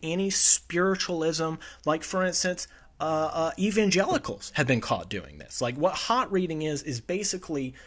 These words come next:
you have information somehow on these people ahead of time, okay? That sounds mysterious, but it's oftentimes not. Like, there was a big mega church that how they were doing it is that they had fucking prayer cards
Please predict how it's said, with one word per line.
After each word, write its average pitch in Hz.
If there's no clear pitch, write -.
you 165
have 220
information 139
somehow 131
on 156
these 151
people 123
ahead 104
of -
time, -
okay? 120
That 202
sounds 185
mysterious, 165
but 135
it's -
oftentimes 160
not. 120
Like, 139
there 160
was 180
a 123
big 196
mega 170
church -
that 127
how 165
they 147
were 185
doing 117
it 107
is 135
that 175
they 185
had 180
fucking -
prayer 302
cards -